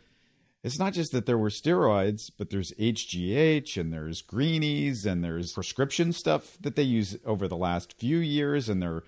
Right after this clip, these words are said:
they're using sandpaper and they're scuffing and they're using this thing to put on the baseball, and they're, you know, it just goes on and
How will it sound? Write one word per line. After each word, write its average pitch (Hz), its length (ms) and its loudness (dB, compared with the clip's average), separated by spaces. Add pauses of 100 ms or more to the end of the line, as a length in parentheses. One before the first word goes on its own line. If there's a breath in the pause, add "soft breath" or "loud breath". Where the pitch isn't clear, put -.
(360 soft breath)
they're 98 80 0
using 98 360 0
sandpaper 160 960 2
and 87 160 2
they're 82 140 -2
scuffing 143 580 2
and 101 140 2
they're 87 100 0
using 90 600 0
this 113 260 0
thing 151 240 4
to 117 100 4
put 131 280 0
on 120 100 4
the 101 60 4
baseball, 139 720 2
and 95 120 0
they're, 90 180 -4
you 117 120 -2
know, 104 200 0 (200 loud breath)
it 147 160 -2
just 170 180 0
goes 120 320 4
on 107 420 2
and 123 220 0